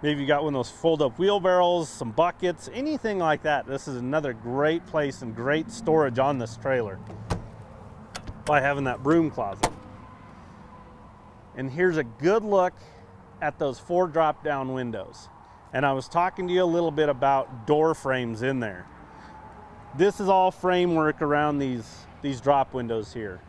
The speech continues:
It is massive framework. These things are stout. They're gonna hold up over time. Doors and windows, these type items, we're gonna open on this trailer every time we use it.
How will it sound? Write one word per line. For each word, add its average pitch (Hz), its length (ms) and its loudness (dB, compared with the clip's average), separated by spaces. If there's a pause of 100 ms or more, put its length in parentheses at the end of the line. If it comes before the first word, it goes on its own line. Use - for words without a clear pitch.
(640)
It 151 140 0
is 113 180 -2
massive 160 680 0
framework. 151 600 0 (580)
These 151 240 0
things 147 300 -6
are 110 120 -6
stout. 160 640 0
They're 131 140 -8
gonna 123 160 -2
hold 143 300 0
up 156 160 2
over 151 200 -2
time. 143 420 -2 (580)
Doors 180 400 4
and 180 160 0
windows, 175 480 2
these 156 220 -4
type 170 260 0
items, 147 380 0
we're 139 80 -2
gonna 135 180 -2
open 139 220 -2
on 147 160 -4
this 139 140 -10
trailer 135 360 0 (120)
every 165 340 0
time 143 300 -2
we 123 100 -6
use 120 300 -4
it. 80 60 -16